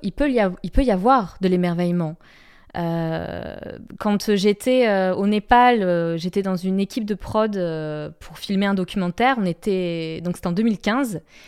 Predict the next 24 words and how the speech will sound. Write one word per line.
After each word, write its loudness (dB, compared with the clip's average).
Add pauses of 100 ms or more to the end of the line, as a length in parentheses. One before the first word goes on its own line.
(140)
et 4
il 4
y 6
a 10
eu 6
le 4
tremblement 2
de 0
terre, 0
donc -2
qui -6
a -2
fait, -4
euh, -2
des -2
milliers 4
de 2
morts. -2 (1200)
On 4
a 2
filmé -2
des 2
choses 0
horribles, 0